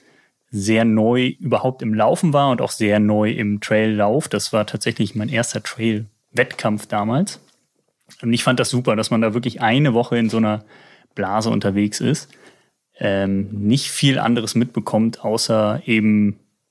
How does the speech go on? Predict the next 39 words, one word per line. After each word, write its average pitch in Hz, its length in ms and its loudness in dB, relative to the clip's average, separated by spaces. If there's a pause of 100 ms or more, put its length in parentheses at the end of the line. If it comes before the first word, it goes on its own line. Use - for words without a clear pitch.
(100)
das, - 180 -2
was 110 160 0
um 131 300 2
einen 113 260 4
direkt 113 360 -2
herum 110 220 0
passiert. 113 600 -4 (800)
Und 104 720 0 (240)
ja, 135 240 2
ich - 120 -6
weiß 139 200 0
gar 113 160 0
nicht, 107 160 -8 (200)
ich - 140 -20
glaub, 110 220 0
wir 113 100 4
haben 123 140 4
dann 120 160 4
mal 110 240 2
darüber 107 320 0
gesprochen, 165 840 -2
Christian 127 460 -4
und 120 160 -4
ich, 135 260 -10 (640)
dass 104 260 -2
es 110 160 -4
ja 104 160 2
mal 101 300 2
eine 104 160 0
coole 117 260 0
Sache 127 320 0
wäre, 131 220 0
irgendwie, 117 560 -2
ähm, - 400 -6
auch - 160 -8
sowas 117 300 -6
Längeres 165 400 0
zu 151 100 -4
machen. 143 420 -4